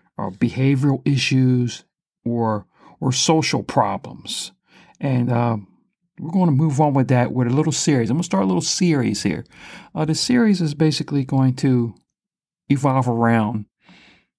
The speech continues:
one of the great works of all time, um, Napoleon Hill's Think and Grow Rich. This is an, is an extremely popular book, and if you delved into the self-help motivational world at all,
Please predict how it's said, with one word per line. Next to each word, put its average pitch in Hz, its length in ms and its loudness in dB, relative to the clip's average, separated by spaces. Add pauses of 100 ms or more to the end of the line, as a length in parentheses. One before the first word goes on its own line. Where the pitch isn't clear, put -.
(160)
one 131 160 0
of 123 60 0
the 110 100 -6
great 131 400 0
works 127 380 0
of 117 120 -2
all 120 200 -2
time, 117 600 2
um, 104 440 -4 (840)
Napoleon 151 540 -2
Hill's 123 500 -4 (140)
Think 143 380 -2
and 127 140 2
Grow 117 200 2
Rich. - 720 -4 (1300)
This 135 160 -2
is - 60 -4
an, 113 220 2 (120)
is 113 160 -6
an 113 80 0
extremely 135 920 2
popular 113 540 -2
book, 113 300 -4
and 110 80 -6
if 95 80 -8
you 113 320 -2 (540)
delved 131 360 0
into 123 360 0
the 107 300 -2
self-help 120 680 0
motivational 117 680 0
world 107 240 -6
at 104 140 -8
all, 120 480 0